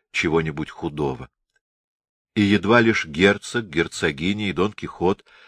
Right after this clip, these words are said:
с многочисленною прислугою спешились и выстроились в ряд,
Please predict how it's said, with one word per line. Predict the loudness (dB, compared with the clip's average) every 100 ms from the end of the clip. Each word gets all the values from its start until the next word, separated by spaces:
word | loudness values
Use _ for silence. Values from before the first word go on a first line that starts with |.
| -20
с | -10
многочисленною | -2 2 4 4 0 -2 -4 -2 -2 -2
прислугою | -2 -6 -4 -4 -2 -4 -6
спешились | -8 0 2 2 -2 -4 -6 -10 -18 _ -20 _
и | 2 4
выстроились | 6 2 0 -2 0 0 -2 -4
в | 0
ряд, | 4 6 4 0